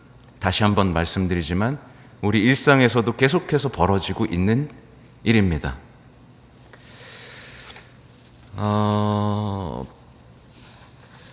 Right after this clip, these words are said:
정리하면 좀 그래요. 자신의 삶에서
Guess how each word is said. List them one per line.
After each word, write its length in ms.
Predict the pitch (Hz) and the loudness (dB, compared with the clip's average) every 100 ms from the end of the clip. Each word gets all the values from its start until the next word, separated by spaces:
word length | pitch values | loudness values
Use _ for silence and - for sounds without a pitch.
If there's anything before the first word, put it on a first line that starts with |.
| - - - - - - - - - - | -20 -20 -20 -20 -20 -20 -20 -20 -20 -18
정리하면 560 | - 107 151 143 131 107 | 0 4 8 8 8 6
좀 160 | 123 110 | 2 0
그래요. 560 | 98 95 80 90 180 - - - - - - - - - - - - - - - | 2 2 4 2 -2 -8 -20 -20 -20 -20 -20 -20 -20 -20 -20 -20 -20 -20 -20 -2
자신의 460 | 113 127 170 170 156 | 2 4 6 6 6
삶에서 800 | 160 160 151 - 85 85 85 | 4 4 4 2 2 0 -2